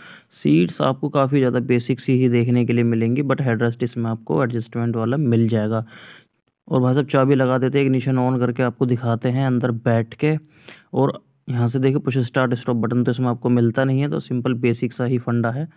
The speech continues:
पहले वाला ही। यहाँ पैर रख के ऊपर आने का जो मज़ा है खैर वो भी बढ़िया है भाई साहब। भाई साहब इसका जो इंस्ट्रूमेंट क्लस्टर होने वाला है बड़ा ही डिजिटल सा है,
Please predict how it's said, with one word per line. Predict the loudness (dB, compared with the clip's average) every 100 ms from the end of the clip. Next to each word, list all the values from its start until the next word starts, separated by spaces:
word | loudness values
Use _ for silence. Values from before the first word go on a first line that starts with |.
| _ _ _ -2
पहले | 2 4
वाला | 4 2
ही। | 0 -2 -2
यहाँ | -4 -2
पैर | 0 0
रख | 0 -4
के | -2 -4 -4
ऊपर | -6 -2 -2
आने | 0 0
का | 0
जो | 0
मज़ा | 0 0 0
है | 0
खैर | 0 -2
वो | -2 2
भी | 2
बढ़िया | 2 0 0 -2
है | -4
भाई | -6 -10
साहब। | -10 -8 -8 -12 _ _ _ _ _
भाई | 0 2
साहब | 2
इसका | 0 0
जो | 2 4
इंस्ट्रूमेंट | 2 -2 2 2 2
क्लस्टर | 2 -2 0
होने | 0 2 2
वाला | 2 2
है | 2
बड़ा | 2 4 4
ही | 4 4 4
डिजिटल | 4 4 2 2 2
सा | 2 0
है, | 0 0